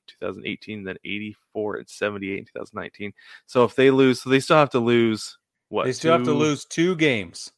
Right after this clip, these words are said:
Speaker 1: Two games.
Speaker 2: If they lose two games, then
Speaker 1: They
Speaker 2: they
Speaker 1: have
Speaker 2: will
Speaker 1: three
Speaker 2: be the
Speaker 1: games
Speaker 2: fir-,
Speaker 1: remaining.
Speaker 2: yeah,
Speaker 1: If they're
Speaker 2: but if they
Speaker 1: eighty and
Speaker 2: lose,
Speaker 1: seventy-nine.
Speaker 2: is it s-, well, they just have to have a losing record for it to be the first ever.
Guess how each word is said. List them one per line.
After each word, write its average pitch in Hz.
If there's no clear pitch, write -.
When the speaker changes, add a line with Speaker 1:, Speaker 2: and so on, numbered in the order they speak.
Speaker 1:
Two 117
games. 101
Speaker 2:
If 135
they 143
lose 165
two 208
games, 127
then 123
Speaker 1:
They 123
Speaker 2:
they 147
Speaker 1:
have 160
Speaker 2:
will 151
Speaker 1:
three 165
Speaker 2:
be 139
the 131
Speaker 1:
games 113
Speaker 2:
fir-, 107
Speaker 1:
remaining. 92
Speaker 2:
yeah, 156
Speaker 1:
If 139
they're 127
Speaker 2:
but -
if 135
they 131
Speaker 1:
eighty 127
and 135
Speaker 2:
lose, 143
Speaker 1:
seventy-nine. 98
Speaker 2:
is 123
it 117
s-, -
well, 143
they 160
just 170
have 185
to 160
have 151
a 143
losing 131
record 104
for 120
it 110
to 110
be 117
the 104
first 113
ever. 104